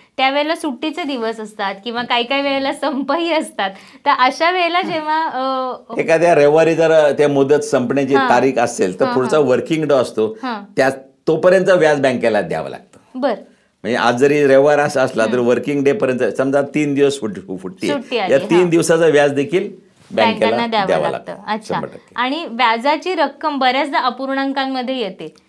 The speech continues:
Speaker 1: हां. तर मग अशा वेळेला ते कसं कॅल्क्युलेट
Speaker 2: ते
Speaker 1: करतात?
Speaker 2: पन्नास पैशाच्या वर जर असेल,
Speaker 1: हां.
Speaker 2: तर बँकेला पूर्ण रक्कम द्यावी लागते.
Speaker 1: बरं.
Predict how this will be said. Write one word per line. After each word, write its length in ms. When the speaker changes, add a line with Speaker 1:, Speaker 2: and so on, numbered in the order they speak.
Speaker 1:
हां. 100
तर 100
मग 120
अशा 260
वेळेला 240
ते 120
कसं 260
कॅल्क्युलेट 400
Speaker 2:
ते 60
Speaker 1:
करतात? 220
Speaker 2:
पन्नास 320
पैशाच्या 560
वर 280
जर 200
असेल, 380
Speaker 1:
हां. 160
Speaker 2:
तर 100
बँकेला 400
पूर्ण 320
रक्कम 380
द्यावी 200
लागते. 380
Speaker 1:
बरं. 280